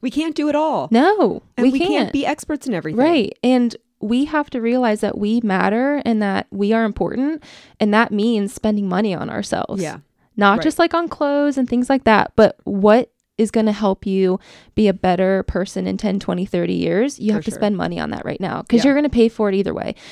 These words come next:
Speaker 2: Do you wanna pay for the money now to prevent disease, or do you wanna pay for it later when you're sick because you have all these medical bills?
Speaker 1: Yeah.
Speaker 2: That's the way I look at it.
Speaker 1: Yeah. I think it, the same can be said for,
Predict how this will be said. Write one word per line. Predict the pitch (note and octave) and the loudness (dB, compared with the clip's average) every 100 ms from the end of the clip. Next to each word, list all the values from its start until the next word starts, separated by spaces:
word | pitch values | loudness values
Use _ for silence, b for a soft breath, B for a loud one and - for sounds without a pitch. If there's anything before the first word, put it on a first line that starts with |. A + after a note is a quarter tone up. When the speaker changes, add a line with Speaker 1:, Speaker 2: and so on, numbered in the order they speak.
| B - | B 0
Speaker 2:
Do | |
you | A3+ | 2
wanna | A#3+ | 4
pay | A#3+ B3 | 2 2
for | - | 0
the | D#4 | 0
money | D#4 D4 | 2 2
now | A3 F3+ F#3 | 2 2 0
to | A#3+ - | -2 0
prevent | A3 F3+ F#3 | 0 0 -2
disease, | A#3 A#3 C#4 C#4+ D4 B B - | -4 -2 0 0 -4 B B -2
or | G#3 | 2
do | |
you | A#3 | 4
wanna | A3 | 4
pay | - A3 | 4 4
for | - A3 | 4 2
it | |
later | G#3 G3+ G3+ | 4 4 4
when | G3 G3 | 2 0
you're | F#3 | -2
sick | F#3+ - F#3+ G3 - b b b - | -4 0 0 0 -6 b b b -2
because | A3 G#3+ G3 | 2 2 2
you | G#3 | 2
have | F#3+ | 2
all | F#3 | 2
these | F#3+ F#3+ | 0 0
medical | - - | -4 -4
bills? | - F2 - - | -6 -6 -8 -8
Speaker 1:
Yeah. | F3+ D#3 D3+ | -8 -4 2
Speaker 2:
That's | B3 C#4 | 2 2
the | E4 | 2
way | D4 | 4
I | A3+ | 4
look | F3 D3+ | 2 -2
at | - - | -4 -10
it. | - | -6
Speaker 1:
Yeah. | F#3+ E3 - | -6 -6 -4
I | |
think | A3+ A#3 | -4 -4
it, | F#3+ | -8
the | G3 | -8
same | - F3 | -6 -8
can | E3+ F3 | -6 -8
be | E3+ | -10
said | - D#3+ C#3+ | -10 -10 -12
for, | _ | _